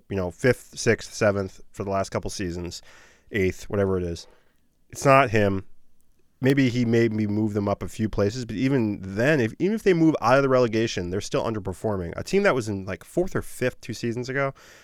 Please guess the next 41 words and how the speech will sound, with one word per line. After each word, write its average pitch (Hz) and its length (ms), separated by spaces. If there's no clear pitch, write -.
to 113 80
drop 127 260
this 104 280
far 117 260
down 107 380
with - 260
roughly, 135 600
well, 143 360
I 135 100
guess 180 160
their 156 80
cha-, 135 220
team 127 160
has 104 140
changed, 95 440
but 113 100
I 110 80
guess 143 200
their 120 100
players 120 400
really 98 200
have 87 120
dropped 85 300
off. - 260
I 151 440
think 139 220
the 117 100
more 120 260
likely 123 360
scenario, 95 600
and 101 100
I, 101 160
and 95 280
I, 110 120
I'm 107 160
gonna 110 140
make 110 180
a 120 40
prediction 113 360
here 98 200
that 92 160